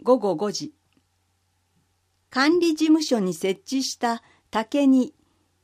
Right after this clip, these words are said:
願い事を書いた短冊をつけましょう。無料です。公園の四季を楽しむ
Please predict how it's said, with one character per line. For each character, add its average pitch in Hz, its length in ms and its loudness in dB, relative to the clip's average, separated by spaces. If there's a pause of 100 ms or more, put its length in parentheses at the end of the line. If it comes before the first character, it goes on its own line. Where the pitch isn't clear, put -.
(100)
願 262 320 0
い 320 60 -2
事 302 400 2
を 285 100 -2
書 285 120 -2
い 262 100 -2
た 165 160 -6
短 214 300 -4
冊 214 300 -6
を 196 340 -4
つ - 120 -14
け 208 120 -2
ま 220 140 -4
し 208 180 -8
ょ 170 240 -8 (1600)
う。 208 60 -4
無 220 60 0
料 254 260 4
で 233 140 -2
す。 - 240 -20 (3000)
公 359 340 2
園 349 220 4
の 320 120 2
四 311 200 -6
季 220 200 -2
を 170 160 0
楽 208 280 -2
し 233 180 -6
む 170 280 -4